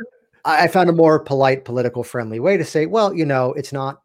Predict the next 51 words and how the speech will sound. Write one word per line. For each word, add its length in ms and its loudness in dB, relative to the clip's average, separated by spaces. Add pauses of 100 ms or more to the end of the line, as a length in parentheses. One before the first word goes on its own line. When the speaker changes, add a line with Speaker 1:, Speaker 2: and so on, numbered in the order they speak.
Speaker 2:
brainwashing. 680 -6
Otherwise, 400 -6
I'd 140 -8
be 80 -8
booking 360 -10
less 220 -8
appointments 500 -6
and 80 -14
charging 460 -6
more. 240 -10 (300)
However, 460 4
it's 140 -4
about 220 0
helping 420 0
you 100 2
to 100 4
reach 320 -2
that 260 -4
goal 320 2
that 140 -6
you 140 -6
want 260 -12
to 60 -20
get 280 -2
through 420 -6 (320)
and 100 -4
just 180 -4
letting 200 4
it 60 -4
become 340 -2
a 80 -6
whole 200 0
lot 180 2
easier 560 -8
and 80 -14
a 40 -12
whole 200 -8
lot 220 -8
more 140 -12
comfortable." 540 -12
The, 200 -12
the 80 -4
history 360 2
of 80 -2
hypnosis, 680 -2 (480)
they 200 2
were 120 6
doing 320 4
major 320 -2
surgeries 760 -4
and 100 -10